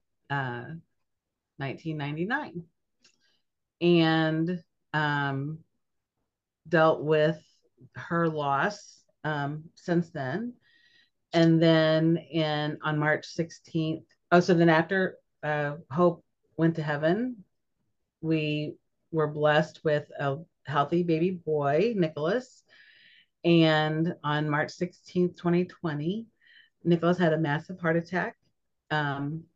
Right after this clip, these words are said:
seemingly out of nowhere. The doctors don't know what happened. And he went, um, he went to heaven then. So both of my kiddos are in heaven, different stages of, obviously, you know, um, one was a pregnancy loss. One was,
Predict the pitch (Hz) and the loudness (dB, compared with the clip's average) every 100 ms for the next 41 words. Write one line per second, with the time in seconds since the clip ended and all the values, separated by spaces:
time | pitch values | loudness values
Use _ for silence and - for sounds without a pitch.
0 | _ _ - 175 175 175 180 170 185 180 | _ _ -2 2 4 4 4 4 2 2
1 | 156 156 170 160 156 165 170 165 120 160 | 2 2 2 0 -4 -6 -6 -6 -4 -4
2 | 160 - 160 151 - 185 226 - _ _ | -4 -4 -6 -8 -8 -8 -10 -16 _ _
3 | _ _ _ 160 165 156 160 202 202 175 | _ _ _ 0 2 2 0 0 -4 -6
4 | 185 170 156 151 - - _ - 151 135 | -2 -2 -2 -4 -8 -14 _ -10 -6 -6
5 | 147 147 208 190 170 147 147 147 175 180 | -6 -8 -6 -6 -6 -8 -8 -6 -6 0
6 | 302 254 135 165 - 165 160 180 202 196 | 2 2 0 -2 0 2 2 0 0 -6
7 | 190 190 185 190 190 - 170 190 196 165 | -4 0 2 2 -2 -2 0 0 -2 0
8 | 170 226 247 _ _ _ _ - 175 170 | 0 -2 -6 _ _ _ _ 0 2 2
9 | 190 185 - - 175 175 185 190 185 _ | 0 -2 -6 0 2 4 4 2 0 _
10 | _ 160 160 156 170 - 151 165 170 - | _ -4 -2 -2 -4 -6 -4 -2 -2 -2
11 | 170 170 - - 160 143 165 165 _ - | -2 -2 -8 -6 -4 -4 -6 -8 _ -8
12 | 151 156 156 160 165 165 - 160 160 123 | -4 -2 -2 0 -2 -4 -4 -2 -2 -4
13 | 165 151 147 156 170 165 151 165 - | -2 2 0 0 0 0 0 -2 -6